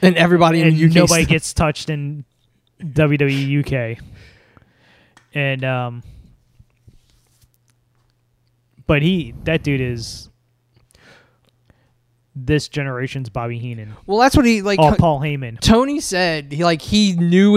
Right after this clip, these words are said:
Speaker 1: of his work. He had seen his work, but the first time he met him and talked to him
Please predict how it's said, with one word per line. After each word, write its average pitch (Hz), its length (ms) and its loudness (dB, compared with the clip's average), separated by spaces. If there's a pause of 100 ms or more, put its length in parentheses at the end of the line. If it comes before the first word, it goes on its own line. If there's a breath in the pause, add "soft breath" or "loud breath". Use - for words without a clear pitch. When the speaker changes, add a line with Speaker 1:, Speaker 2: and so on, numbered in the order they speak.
(100)
Speaker 1:
of 196 100 4
his 170 220 2
work. 147 320 2
He 175 140 -2
had 160 100 0
seen 185 240 0
his 156 120 0
work, 160 160 2
but 143 140 -4
the 151 140 -12 (100)
first 175 280 0
time 196 220 2
he 196 100 6
met 175 280 4
him 147 240 -4
and 147 160 -4
talked 151 300 -2
to 156 80 -4
him 131 320 -10